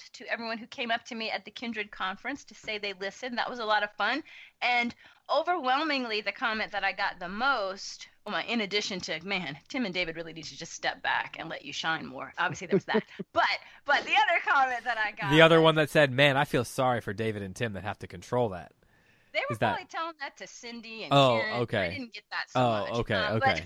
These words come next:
Speaker 1: but
Speaker 2: okay. Got it.
Speaker 1: those were the people on the edge of the corner shooting me daggers.
Speaker 2: Uh, right, okay.
Speaker 1: Um, but no, but they said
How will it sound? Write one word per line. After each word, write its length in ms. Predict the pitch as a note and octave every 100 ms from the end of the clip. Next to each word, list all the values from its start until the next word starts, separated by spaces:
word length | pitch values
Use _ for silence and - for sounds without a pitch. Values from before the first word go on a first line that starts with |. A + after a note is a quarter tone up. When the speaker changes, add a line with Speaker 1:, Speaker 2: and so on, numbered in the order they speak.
| F#2
Speaker 1:
but 60 | B2
Speaker 2:
okay. 240 | - E2 D#2+ -
Got 160 | A2+ F#2
it. 140 | D2+ _ _ - - - - -
Speaker 1:
those 140 | D4+
were 80 | F#4+
the 80 | C4+
people 200 | D#4 B3
on 120 | A3+
the 100 | F3+ E3+
edge 140 | F#3
of 60 | F#3
the 80 | F3+
corner 320 | G3+ F#3 F#3
shooting 260 | - F3+ F3
me 80 |
daggers. 400 | E3 E3 D#3 E3
Speaker 2:
Uh, 220 | F3 - A#2+
right, 200 | A2+ -
okay. 140 | A2 F3+
Speaker 1:
Um, 100 | D#3+ _ - - - - - -
but 80 | C4
no, 220 | F4 F#4+ F4+
but 120 | F#4
they 100 | F#4
said 240 | A4 G4